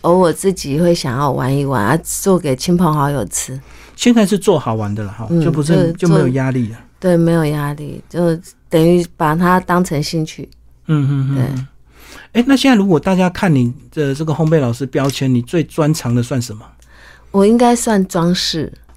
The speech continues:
Speaker 2: 好，那我们现在来聊那个你另外一个非常厉害的是彩绘蛋糕卷的一些做法。
Speaker 1: 做法就是先把面糊调好，然后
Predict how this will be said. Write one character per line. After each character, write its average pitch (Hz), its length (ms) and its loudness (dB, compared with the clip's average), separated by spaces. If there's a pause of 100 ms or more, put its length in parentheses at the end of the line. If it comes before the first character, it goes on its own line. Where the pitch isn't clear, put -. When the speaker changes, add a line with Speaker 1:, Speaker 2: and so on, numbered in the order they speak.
(140)
Speaker 2:
好， 156 160 0
那 226 100 6
我 240 40 6
们 170 80 4
现 226 140 4
在 196 80 4
来 165 80 6
聊 156 200 4
那 147 140 2
个 139 260 2
你 123 180 4
另 165 160 2
外 160 100 4
一 151 40 2
个 127 240 2
非 156 160 -2
常 135 160 2
厉 143 160 4
害 143 120 2
的 123 100 2
是 131 160 -4
彩 120 200 -6
绘 131 160 2
蛋 123 180 0
糕 123 200 0
卷 123 220 -6 (520)
的 127 240 0
一 120 180 -8
些 139 480 2 (460)
做 180 240 4
法。 123 260 -10 (260)
Speaker 1:
做 277 160 2
法 208 200 0
就 190 120 2
是 208 160 0
先 202 260 2
把 139 380 0
面 190 320 2
糊 143 140 -2
调 139 260 -4
好， 151 240 -4
然 143 160 -4
后 165 320 0